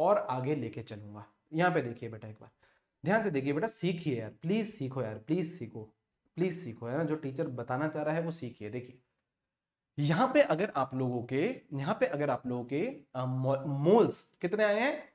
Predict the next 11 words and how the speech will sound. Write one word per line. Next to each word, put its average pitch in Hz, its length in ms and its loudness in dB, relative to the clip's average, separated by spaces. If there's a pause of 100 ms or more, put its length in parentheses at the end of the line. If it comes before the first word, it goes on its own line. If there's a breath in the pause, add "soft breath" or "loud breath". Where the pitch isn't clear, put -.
(100)
चार। 110 400 -2 (420)
अगर 214 240 6
मैं 254 140 4
यहाँ 156 240 4
पे - 120 0
आपसे 139 320 0
बोलूं 127 500 -2
कि 247 120 -4
मुझे 180 320 0
ये 208 160 2
बताओ, 120 580 0